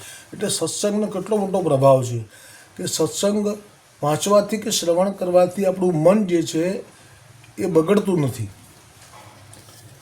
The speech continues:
ચર્ચા વાર્તા બિના मन ठिकाने रहत नाही। तासो आप कृपा करी के काहू वैष्णव को मेरे पास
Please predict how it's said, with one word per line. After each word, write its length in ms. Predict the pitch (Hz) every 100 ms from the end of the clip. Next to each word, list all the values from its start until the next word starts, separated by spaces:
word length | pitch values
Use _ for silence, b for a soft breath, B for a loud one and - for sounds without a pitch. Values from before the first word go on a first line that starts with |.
| - - - - - -
ચર્ચા 440 | 175 175 175 247
વાર્તા 540 | 233 190 180 180 208 190
બિના 540 | 175 165 156 151 151 - - - - - - _ - _ - - - -
मन 440 | 147 151 202 233 -
ठिकाने 460 | 185 180 220 220 180
रहत 440 | 135 131 151 151 151
नाही। 420 | 147 135 147 139 - - - - - - B B B B B B B B - - - - - - - 202 - - _ _ -
तासो 460 | 165 165 - 233 247
आप 520 | - 175 202 247 247
कृपा 580 | 220 - 156 156 214 226
करी 400 | 226 185 165 156
के 380 | 147 - 196 220
काहू 680 | 214 180 160 160 - 247 277
वैष्णव 760 | 190 165 160 - 160 147 139
को 440 | 143 - - 196 202
मेरे 520 | 175 151 147 139 131
पास 600 | 120 - 139 170 185 -